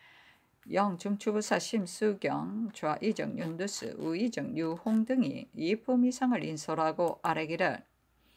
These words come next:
"어제 성상의 하교를 봤더니 성의가 아주 간측하셨습니다. 신들은 삼가 성상의 마음과 일체가 되어서 지체 없이 봉행해야 할 것이나 다만 시세가 같지 않아 권도와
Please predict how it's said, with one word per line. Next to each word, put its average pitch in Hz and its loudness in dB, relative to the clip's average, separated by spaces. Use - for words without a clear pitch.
"어제 170 0
성상의 208 0
하교를 202 4
봤더니 165 0
성의가 165 0
아주 170 0
간측하셨습니다. 165 -4
신들은 165 -2
삼가 208 4
성상의 202 0
마음과 202 2
일체가 185 0
되어서 165 0
지체 - -4
없이 - -2
봉행해야 175 0
할 180 0
것이나 175 2
다만 165 0
시세가 180 4
같지 151 0
않아 156 2
권도와 156 2